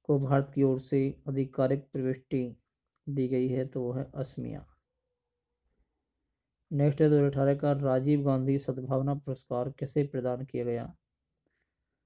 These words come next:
तो राजीव गांधी सद्भावना गोपाल कृष्ण गांधी को।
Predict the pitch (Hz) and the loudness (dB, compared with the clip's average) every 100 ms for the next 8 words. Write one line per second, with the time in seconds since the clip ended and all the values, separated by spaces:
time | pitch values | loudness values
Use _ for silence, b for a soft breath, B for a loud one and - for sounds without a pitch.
0 | _ _ _ _ _ _ _ - 131 131 | _ _ _ _ _ _ _ -4 0 2
1 | 131 127 127 139 139 139 139 135 127 131 | 2 2 4 2 2 2 -2 -4 -4 -2
2 | 135 139 135 123 131 131 135 131 - 151 | -2 -2 -4 -4 -2 -4 -6 -12 -8 -6
3 | 123 107 127 - - | -6 -8 -14 -16 -20